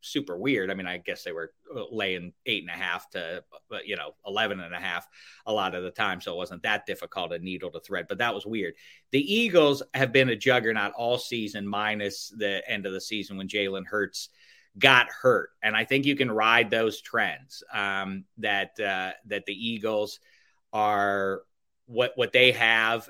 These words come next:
is transferable week to week. There are teams that can, the Patriots, obviously, their,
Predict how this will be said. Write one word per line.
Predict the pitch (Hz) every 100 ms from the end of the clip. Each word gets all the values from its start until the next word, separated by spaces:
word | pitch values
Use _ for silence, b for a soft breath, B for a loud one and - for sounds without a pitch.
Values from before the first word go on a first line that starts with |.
| -
is | 117 107 107 101
transferable | - 110 101 - 120 110 104 98 95
week | 104 104 -
to | 107
week. | 95 95 67 _ _
There | 101 98
are | 98
teams | - 120 113 107
that | 117 101 -
can, | - 107 101 98 95 b b b b -
the | 104
Patriots, | 123 117 104 101 95
obviously, | 101 95 101 - 95
their, | 98 98